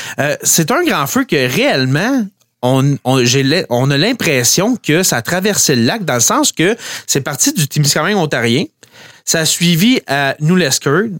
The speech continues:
Judge, Notre-Dame-du-Nord, le petit Ned Lake, Ned Lake. Ça, ça a vraiment, c'est, c'est un feu qui, en quelques jours, là, ça a été incroyablement, euh, destructeur, là. OK ? Et puis, euh, en mille neuf cent vingt-deux, euh, c'est important de dire que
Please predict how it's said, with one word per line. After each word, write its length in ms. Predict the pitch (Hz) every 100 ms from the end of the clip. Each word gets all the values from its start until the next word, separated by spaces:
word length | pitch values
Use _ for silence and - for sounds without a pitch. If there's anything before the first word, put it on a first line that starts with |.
| - -
Judge, 540 | 127 120 147 208 175 - 131
Notre-Dame-du-Nord, 960 | 151 147 147 165 175 135 135 156 196 -
le 140 | 131
petit 260 | - - 196
Ned 200 | 143 120
Lake, 200 | 165 170
Ned 180 | 127
Lake. 140 | 139 202 - -
Ça, 120 | - -
ça 160 | - 151
a 20 |
vraiment, 320 | 147 160 160 269 302 - 127
c'est, 340 | 123 - 156
c'est 180 | - -
un 180 | 156 147
feu 260 | 294 311
qui, 80 | -
en 140 | 127 131
quelques 440 | 247 269 208 135
jours, 300 | 127 220 233
là, 80 | 165
ça 120 | 139
a 40 |
été 300 | 113 147 202 -
incroyablement, 840 | 214 226 - 147 151 185 147 123 156
euh, 320 | 190 151 120
destructeur, 880 | 117 131 196 - 156 - 175 254 170
là. 160 | 120 123 - - 208 - -
OK ? 200 | 123 196
Et 240 | 247 143
puis, 400 | 120 165 196 208
euh, 260 | 156 143 131
en 100 | -
mille 120 | 147 165
neuf 120 | 151
cent 160 | 208
vingt-deux, 380 | 208 139 156 254
euh, 140 | 175 131
c'est 180 | 135
important 320 | 143 135 135 190
de 120 | 131
dire 300 | 131 190 202
que 340 | - 151 185